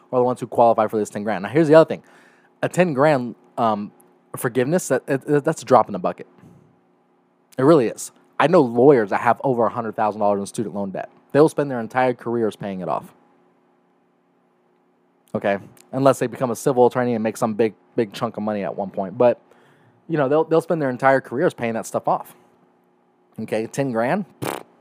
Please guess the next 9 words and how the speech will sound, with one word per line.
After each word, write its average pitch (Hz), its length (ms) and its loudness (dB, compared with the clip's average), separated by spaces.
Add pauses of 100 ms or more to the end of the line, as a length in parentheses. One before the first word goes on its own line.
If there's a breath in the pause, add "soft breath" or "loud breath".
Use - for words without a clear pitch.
(1500)
And 135 100 -2
if 123 40 0
they 127 80 2
make 147 160 2
over 139 180 4
a 127 60 4
hundred 139 220 0
twenty-five 143 400 0
grand, 185 300 -2